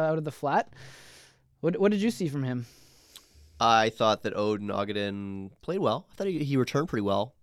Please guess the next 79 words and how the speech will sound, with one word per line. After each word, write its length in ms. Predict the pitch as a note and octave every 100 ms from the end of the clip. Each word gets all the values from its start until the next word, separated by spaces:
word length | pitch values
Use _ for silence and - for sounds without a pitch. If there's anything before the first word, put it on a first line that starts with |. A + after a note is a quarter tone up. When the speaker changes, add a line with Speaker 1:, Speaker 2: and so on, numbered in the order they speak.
| -
Speaker 2:
Uh, 340 | A2 G#2+ G#2 G2+
that 120 | G#2+
was 160 | G#2+ F#3
Speaker 1:
Yeah, 120 | F#3
Speaker 2:
kind 80 | B2
of 20 |
Speaker 1:
that's 140 | E3+
Speaker 2:
his 80 | F3+
Speaker 1:
one 100 | G#3+
Speaker 2:
job. 60 | G#3
Speaker 1:
thing 80 | G#3
Speaker 2:
He's 80 | F3+
Speaker 1:
that 60 |
he 60 | E3
Speaker 2:
good. 60 | D3+
Speaker 1:
does 180 | C#3+ C3+
do 160 | C#3
Speaker 2:
I 60 | A#2+
thought 160 | E3+ F#3
Speaker 1:
good. 100 | G#3
Speaker 2:
Mikolov 240 | F#3 F3+
had 180 | E3+ C#3+
some 160 | C#3
good 200 | C3 B2+
kicks. 400 | - C#3+ B2+ -
I, 240 | - A2+ G#2+
I 20 |
don't 100 | A#2
have 100 | A#2+
much 120 | G#2
to 60 | -
say 80 | G#2+
about, 160 | G2+ G2+
uh, 460 | G2+ G2 F#2+ - G2
Ogaden, 200 | G2+ F#2+
to 40 | G2
be 60 |
honest. 320 | G2 G2 G2 - - - -
Uh, 280 | G#2+ G#2 G#2+
I 60 |
thought 100 | A2+
Mikolov 480 | B2 C3+ C3 C3 A#2
had 240 | - A2+ G2+
some 200 | A2 G#2
great 340 | G#2 G#2 F2+
kicks. 260 | - B2 -
To 80 |
me, 80 | D#3
he's 220 | E3 D#3+
the 80 | A#2+
star 320 | A2+ B2 A2+
of 100 | G#2
the 80 | G#2
Rifles, 260 | G2+ G2+ A2
which 120 | A2
is 80 | -
kinda 160 | G#2+
funny 160 | - G2
'cause 80 | G2
he's 80 | F#2+
the 80 |
kicker. 260 | G2 G2 -
Speaker 1:
He's 140 | C#3+
the 80 | D3
kicker, 240 | - C3 B2+
yeah. 160 | B2+
Speaker 2:
Um, 320 | B2 B2+ A#2+ D3 - F3 -
Speaker 1:
<laughs> 360 | - - - -
Speaker 2:
but 220 | B2 C3+
he 140 | - C3+
had 100 | C#3
some 160 | A#2
great 320 | G#2+ G#2+ A#2+ A#2
kicks, 260 | C3 B2
and 120 | -
he 60 | D3+
also 160 | G3 A3
had 100 | F#3+
some 340 | G3 F#3+ F3